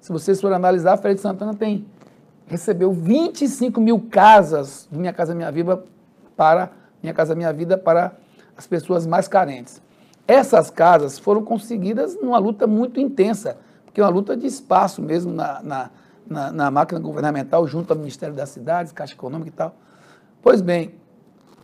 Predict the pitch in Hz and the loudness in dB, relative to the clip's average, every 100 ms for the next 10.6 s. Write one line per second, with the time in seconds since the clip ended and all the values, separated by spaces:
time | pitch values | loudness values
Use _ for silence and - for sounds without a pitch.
0 | - _ _ - 240 269 233 - - 277 | -20 _ _ -2 0 2 0 2 4 4
1 | 220 262 285 254 262 - - 220 262 320 | 2 -2 -2 -2 -2 -4 -6 -6 -4 -2
2 | 330 - 226 - 165 127 _ _ _ _ | -2 0 0 0 -8 -20 _ _ _ _
3 | _ - 571 587 - - 330 415 262 - | _ 8 8 8 -2 0 0 0 -12 -2
4 | 269 285 269 247 226 240 226 - 196 196 | 2 4 4 2 2 2 0 -2 0 0
5 | 190 175 196 196 180 185 170 180 156 208 | 0 2 2 2 0 0 0 -4 -4 -4
6 | 208 - _ _ - 165 156 147 156 156 | -6 -12 _ _ -4 -2 -2 -4 -8 -8
7 | - 156 156 160 151 156 147 196 196 202 | -6 -6 -4 -6 -4 -8 -4 -4 -4 -8
8 | - _ _ _ - 214 240 220 226 220 | -12 _ _ _ -12 2 2 2 -2 -2
9 | 240 196 - 208 202 170 196 - 240 240 | -6 -6 -4 -4 -4 -10 -10 -8 -6 -4
10 | 202 214 254 233 180 170 | -4 -4 -4 -4 -6 -10